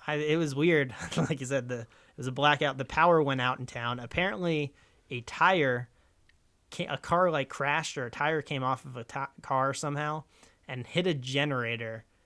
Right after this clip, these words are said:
and smashed the generator. And the power surge that came from that destroyed the backup generator they had at the track.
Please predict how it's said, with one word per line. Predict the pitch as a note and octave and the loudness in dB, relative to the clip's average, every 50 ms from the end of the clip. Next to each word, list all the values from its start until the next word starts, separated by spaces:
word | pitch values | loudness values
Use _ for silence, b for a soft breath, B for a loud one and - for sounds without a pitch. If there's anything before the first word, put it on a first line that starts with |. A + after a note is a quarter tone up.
| _ _ _ _ _ _ _ | _ _ _ _ _ _ _
and | - A#2+ A#2 | -12 -8 -8
smashed | - - - C3+ C#3 C3 D3 D3+ D3 - - C3 | -6 -6 -4 -2 0 0 0 0 -2 -4 -6 -6
the | C3 | -6
generator. | B2+ B2 C3 B2+ B2+ B2+ B2+ A#2+ A#2 A2+ A2+ A2 A#2 A2+ A2+ A2+ - b b b b b b | -6 -4 -2 -2 -2 -2 -2 -4 -4 -4 -6 -6 -6 -8 -10 -10 -14 b b b b b b
And | B2 B2 A#2+ | -8 -8 -8
the | A#2 | -8
power | - - - E3 F#3 G3+ G3 F3+ | -6 -2 2 2 4 4 2 2
surge | - - - D#3 D3+ C#3+ B2+ - | 0 0 0 0 0 0 -2 -4
that | B2 A#2 - | -8 -10 -8
came | - - G3 G3+ F#3+ | -4 -2 -2 -2 -2
from | - D3 C#3 B2+ | -4 -4 -4 -4
that | B2 A#2+ A#2 A#2 - _ _ _ _ _ _ _ _ _ _ _ _ _ _ _ _ _ _ _ _ _ _ _ _ _ _ _ _ _ _ _ | -4 -6 -6 -8 -10 _ _ _ _ _ _ _ _ _ _ _ _ _ _ _ _ _ _ _ _ _ _ _ _ _ _ _ _ _ _ _
destroyed | - C#3+ - - - - E3 E3 E3 D#3+ C#3+ | -8 -6 -6 -4 0 2 4 4 4 2 0
the | C3+ A#2+ | -2 -4
backup | A#2+ A#2+ C#3+ D#3+ F3 E3+ - D3+ C3 A#2+ | -2 0 2 2 2 0 -2 -4 -4 -4
generator | - C#3 B2+ B2 B2 A#2+ A#2+ A#2+ A#2+ B2 A#2+ | -2 -2 -2 -2 -2 -4 -4 -4 -4 -4 -4
they | A#2+ A#2 | -6 -4
had | G#2+ A#2+ C3+ C3+ C3 | -2 -2 0 0 0
at | A#2+ - | -2 -6
the | - | -10
track. | - - - C#3+ C3+ A#2+ A#2 A2 - - - | -12 -6 -2 -2 -2 -2 -4 -6 -12 -18 -20